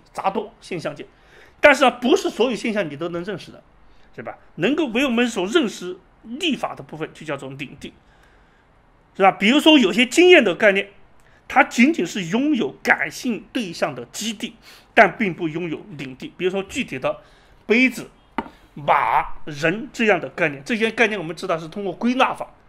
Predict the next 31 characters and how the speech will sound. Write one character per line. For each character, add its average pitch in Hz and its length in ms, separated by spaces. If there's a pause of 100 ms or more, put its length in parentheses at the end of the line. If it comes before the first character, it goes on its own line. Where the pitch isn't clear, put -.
(580)
具 226 160
体 170 120
的 143 120
归 233 180
纳 208 140
出 - 140
来 117 40
的。 127 80
我 135 100
看 202 160
到 160 140
所 160 240
有 175 80
一 175 100
个 208 140
一 185 40
个 170 100
的 131 100
人， 117 240
我 131 100
就 151 120
归 170 100
纳 156 140
出 - 100
有 127 140
一 - 20
个 139 140
人 127 240
的 156 80
概 123 220
念， 113 120